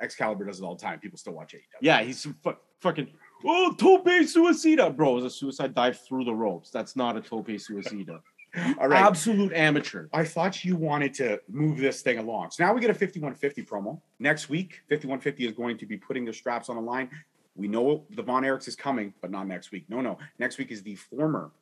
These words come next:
Speaker 1: tag team champions, Los Parks. They want a rematch. It's gonna be a ladder match. And fifty-one fifty has this to say, "We can't let Konnan down." Right now he's in the hospital. He's getting surgery. And, uh, we gotta do this one for Konnan, man. We can't let him down. That was Slice Boogie who said that. Danny Limelight slides in and says, "Konnan,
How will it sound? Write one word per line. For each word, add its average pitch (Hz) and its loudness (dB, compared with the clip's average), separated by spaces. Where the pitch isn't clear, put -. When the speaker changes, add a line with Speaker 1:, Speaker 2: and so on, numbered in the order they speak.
Speaker 1:
tag 104 -2
team 98 -8
champions, 92 -10
Los 95 -10
Parks. 107 -6
They 123 0
want 139 0
a - -2
rematch. 98 -6
It's 151 -2
gonna 143 0
be 123 0
a 110 2
ladder 90 -2
match. 82 -12
And 98 -12
fifty-one 143 -2
fifty 139 -2
has 120 0
this 117 -12
to 110 -12
say, 131 0
"We 120 -10
can't 131 -2
let 127 -4
Konnan 120 -6
down." 113 -8
Right 113 -2
now 120 0
he's 117 -4
in 107 -8
the 110 -8
hospital. 123 -4
He's 98 -8
getting 92 -8
surgery. 131 -6
And, 107 -6
uh, 107 0
we 110 -10
gotta 123 2
do 120 -6
this 127 -6
one 120 -10
for 117 -12
Konnan, 113 -8
man. 110 -12
We 95 -14
can't 120 -4
let 123 -2
him 117 -4
down. 135 -8
That 110 -4
was 110 -10
Slice 127 0
Boogie 123 -6
who 104 -6
said 98 -8
that. 90 -8
Danny 104 -4
Limelight 117 -6
slides 117 -4
in 120 -10
and 113 -12
says, 95 -18
"Konnan, 143 -2